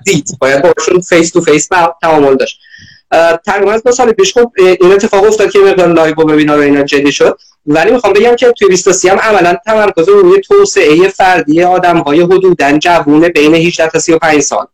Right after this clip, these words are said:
خب، اه، این دو تا کاریه که خب خیلی جدی به طور خاص من خودم درگیرش هستم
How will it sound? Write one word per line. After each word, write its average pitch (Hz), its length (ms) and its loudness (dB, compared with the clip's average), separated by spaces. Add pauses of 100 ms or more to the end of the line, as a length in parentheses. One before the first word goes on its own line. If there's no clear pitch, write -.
(160)
خب، 147 260 -2 (640)
اه، 151 360 0 (100)
این 262 220 0
دو 302 80 0
تا 277 140 -4
کاریه 240 360 0
که 247 120 -2
خب 233 220 -2
خیلی 220 380 0 (100)
جدی 185 300 0
به 202 80 2
طور 190 220 2
خاص 180 440 -2
من 170 200 0
خودم 175 280 0
درگیرش 165 480 0
هستم 127 420 -4